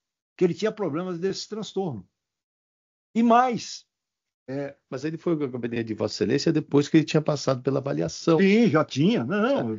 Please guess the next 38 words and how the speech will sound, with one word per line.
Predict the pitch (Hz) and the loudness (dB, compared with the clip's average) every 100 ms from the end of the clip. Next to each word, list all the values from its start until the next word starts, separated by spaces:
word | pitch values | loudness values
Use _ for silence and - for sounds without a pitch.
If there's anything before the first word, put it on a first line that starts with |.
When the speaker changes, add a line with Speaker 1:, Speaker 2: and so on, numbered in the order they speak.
| 113 | -2
Speaker 2:
É, | 147 | -2
é | |
porque, | 135 175 | 0 2
na | 165 | 4
verdade, | 143 107 123 139 | 2 2 0 0
Speaker 1:
não, | 277 | -4
Speaker 2:
esse | 277 | -4
Speaker 1:
mas | 214 | -4
Speaker 2:
caso, | 127 | -4
Speaker 1:
calma, | 170 277 214 143 | 2 4 4 2
mas | 165 | 0
Speaker 2:
esse | 113 - | -2 -2
cara, | 135 143 | -2 0
ele | 143 131 | -2 -2
passou | 139 127 - | -2 -2 -4
por | 139 131 | -4 -6
vários | 87 - 107 127 127 101 90 | -6 -4 0 2 2 0 -6
gabinetes. | 92 90 82 80 - - - _ _ _ _ _ - | -10 -10 -12 -14 -16 -16 -18 _ _ _ _ _ 0
Vários | 113 117 101 | 0 0 -2
gabinetes, | 107 95 107 113 | -4 -4 -6 -6
deu | 104 110 | -6 -4
problema | 110 98 104 | -4 -2 -2
em | 113 | -2
vários | 82 - 98 120 92 82 | -6 -6 0 0 0 -6
gabinetes, | - 87 95 120 311 | -10 -6 -4 -4 -4
Speaker 1:
Sim, | |
sim. | 185 _ _ - | -12 _ _ -8
Speaker 2:
até | 107 254 123 123 | -6 -2 0 0
que | - | -2
a | 120 | -4
desembargadora | 113 117 113 104 113 110 | -2 -2 0 0 0 0
Marisa | 107 101 117 120 120 | -2 -2 -2 -4 -6
colocou | - 120 110 - 113 107 | -2 0 0 0 2 4
ele | 113 117 | 2 2
na | 110 117 | 0 0
presidência, | - 123 110 90 101 113 127 131 | 0 0 0 0 0 0 -2 -4
aos | - | -2
cuidados | - 98 104 117 117 117 | -2 0 2 0 -2 -12